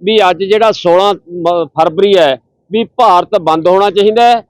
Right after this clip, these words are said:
ਸਾਰੇ ਸ਼ਹਿਰ ਬੰਦ ਹੋਣੇ ਚਾਹੀਦੇ ਨੇ। ਜਿਹੜੀ ਟ੍ਰੈਫਿਕ ਹੈ ਉਹ ਤਿੰਨ ਘੰਟਿਆਂ ਵਾਸਤੇ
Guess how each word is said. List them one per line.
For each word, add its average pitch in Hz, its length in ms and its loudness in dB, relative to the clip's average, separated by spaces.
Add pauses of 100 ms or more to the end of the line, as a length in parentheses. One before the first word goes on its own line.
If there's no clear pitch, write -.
(160)
ਸਾਰੇ 233 360 0
ਸ਼ਹਿਰ 208 320 -2
ਬੰਦ 214 220 -2
ਹੋਣੇ 208 200 2
ਚਾਹੀਦੇ 214 320 0
ਨੇ। 233 260 0 (320)
ਜਿਹੜੀ 226 220 0
ਟ੍ਰੈਫਿਕ 196 680 -2
ਹੈ 202 240 0
ਉਹ 226 140 0
ਤਿੰਨ 233 400 -4
ਘੰਟਿਆਂ 214 420 0
ਵਾਸਤੇ 185 560 0